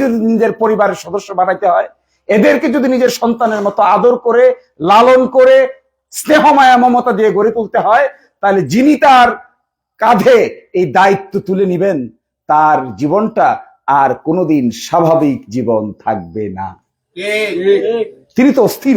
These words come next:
Speaker 1: হয়ে যাবেন। এক সন্তান মানুষ করতে যদি এত অস্থিরতা হয়, পাঁচ লক্ষ লোককে মানুষ করতে কত অস্থিরতা হবে। আমাদের মধ্যে কি মাদকাসক্ত লোক নাই? একবার ভেবে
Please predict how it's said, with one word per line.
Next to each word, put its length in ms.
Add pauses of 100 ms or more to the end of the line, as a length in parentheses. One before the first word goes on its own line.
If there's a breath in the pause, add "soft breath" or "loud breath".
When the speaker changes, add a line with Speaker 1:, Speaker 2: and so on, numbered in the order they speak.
Speaker 1:
হয়ে 180
যাবেন। 200 (360)
এক 60 (120)
সন্তান 340 (160)
মানুষ 180 (100)
করতে 180 (100)
যদি 200
এত 80 (100)
অস্থিরতা 480
হয়, 180 (420)
পাঁচ 180 (120)
লক্ষ 180 (120)
লোককে 280
মানুষ 160 (100)
করতে 200 (380 soft breath)
কত 140 (100)
অস্থিরতা 500
হবে। 180 (1080 soft breath)
আমাদের 360
মধ্যে 220
কি 140
মাদকাসক্ত 540 (120)
লোক 180
নাই? 120 (520)
একবার 320
ভেবে 180